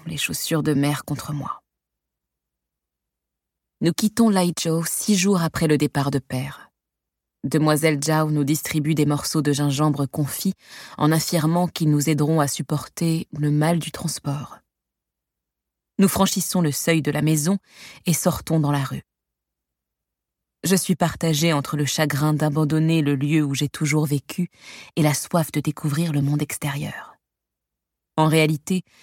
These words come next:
je n'ai pas le temps de voir grand-chose. Demoiselle Zhao et Yifeng entrent dans un palanquin. Quatre hommes le soulèvent et l'emportent. L'un des gardes du corps ouvre la porte du second palanquin.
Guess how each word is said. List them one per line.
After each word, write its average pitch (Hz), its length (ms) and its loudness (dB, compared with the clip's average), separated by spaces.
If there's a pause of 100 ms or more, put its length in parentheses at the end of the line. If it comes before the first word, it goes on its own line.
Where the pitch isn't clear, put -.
(300)
je 170 100 2
n'ai 190 120 6
pas 180 140 4
le 165 60 0
temps 165 240 2
de 143 80 2
voir 139 220 0
grand-chose. 143 500 -6 (1040)
Demoiselle 156 560 4
Zhao 151 240 4
et 151 80 0
Yifeng 160 600 -2 (140)
entrent 175 280 2
dans 156 220 2
un 143 40 2
palanquin. 147 540 -2 (460)
Quatre - 320 2
hommes 175 160 6
le 151 160 4
soulèvent 156 480 2
et 151 80 4
l'emportent. 143 560 -4 (1300)
L'un 185 180 6
des 196 140 4
gardes 175 260 2
du 160 160 -2
corps 170 280 2
ouvre 170 200 2
la 151 120 2
porte - 340 -4
du 135 100 -4
second 160 360 0
palanquin. 143 520 -2